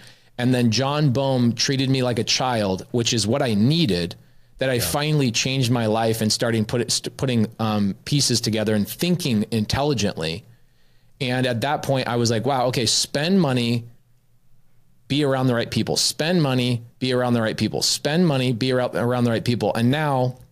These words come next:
Speaker 1: sorry to give you such a long answer to this, but it is such a great question.
Speaker 2: Oh, this is great.
Speaker 1: Now I am at a point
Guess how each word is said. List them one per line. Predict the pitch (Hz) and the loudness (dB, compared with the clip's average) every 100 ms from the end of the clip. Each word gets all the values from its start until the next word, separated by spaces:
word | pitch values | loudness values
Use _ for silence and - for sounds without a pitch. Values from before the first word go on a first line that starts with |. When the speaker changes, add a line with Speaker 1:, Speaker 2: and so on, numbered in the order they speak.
| - | -6
Speaker 1:
sorry | - 151 127 | 0 2 2
to | |
give | 107 120 | 2 2
you | 117 | 2
such | 113 110 | 2 0
a | |
long | 107 107 107 | 2 2 2
answer | 113 113 | 0 2
to | 95 | 2
this, | 90 - | 2 0
but | 98 - | -2 -2
it | 113 104 | -2 0
is | 107 | 0
such | 127 104 | 0 -2
a | |
great | 95 101 | -2 -2
question. | - 104 - 90 - | -2 -2 -2 -4 -6
Speaker 2:
Oh, | 101 | -8
this | 107 98 | -8 -8
is | 85 | -10
great. | 90 92 85 - | -8 -8 -8 -6
Speaker 1:
Now | 127 160 175 147 - | -4 -2 0 0 0
I | 127 127 | -2 0
am | 123 123 | 0 0
at | 127 | -2
a | |
point | 117 127 120 113 | 0 0 0 -2